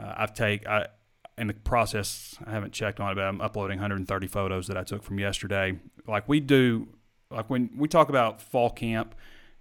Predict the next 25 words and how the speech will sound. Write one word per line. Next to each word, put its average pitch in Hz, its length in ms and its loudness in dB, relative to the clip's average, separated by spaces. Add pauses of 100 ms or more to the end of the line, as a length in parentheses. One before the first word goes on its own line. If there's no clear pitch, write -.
at 113 120 -4
Hog 107 240 2
Sports, 107 460 0 (500)
we 127 160 4
go 120 160 4
above 104 480 -2
and 107 160 -6
beyond, 95 500 -2
like, 98 320 -4 (180)
just 117 220 -4
ridiculous. 104 600 -4
No, 101 180 -6
like, 110 240 -2 (540)
who's 151 200 4
uploading 123 420 8
hundred 107 220 2
and 98 120 0
thirty 98 200 0
photos 90 560 -4 (260)
each 101 200 -6
day 123 200 4
of 107 80 -2
practice, 95 580 -4
you 107 120 -4
know? 92 220 -4